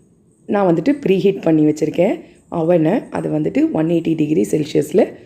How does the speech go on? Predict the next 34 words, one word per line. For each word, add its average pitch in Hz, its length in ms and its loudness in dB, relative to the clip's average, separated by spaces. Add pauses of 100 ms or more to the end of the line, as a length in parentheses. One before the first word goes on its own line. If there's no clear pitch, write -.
(340)
டென் 240 220 6
மினிட்ஸ் 165 360 -6
ப்ரீஹீட் 160 300 0
பண்ணி 147 260 -4
வச்சிருக்கேன். - 360 -6 (360)
So, 226 180 0
இப்போ 214 240 0
மா-, 156 560 0 (360)
கேக் 196 280 4
பேட்டரை 156 420 0
சேர்த்துட்டு 180 520 -2 (340)
ரெண்டு 196 300 2
வாட்டி 156 220 0
தட்டிக்கங்க. 143 640 -4 (220)
So, - 180 -2
அந்த 156 220 2
ஏர் 165 160 2
பபிள்ஸ் 143 360 0
எல்லாம் 175 200 0
ரிலீஸ் 147 380 -4
ஆயிடும். - 240 -4 (520)
இப்போ 196 200 2
டென் 170 280 2
மினிட்ஸ் 180 260 -2
ஆயிடுச்சு. 170 560 0 (880)
இப்போ 233 240 2
கேக் 185 340 0
பேட்டர் 165 220 2
எடுத்துட்டு 151 300 -2
போயிட்டு 156 380 2
ஓ 165 80 2
டி 175 180 -2
ஜியில் 147 320 -2
வச்சுட்டு, - 360 -4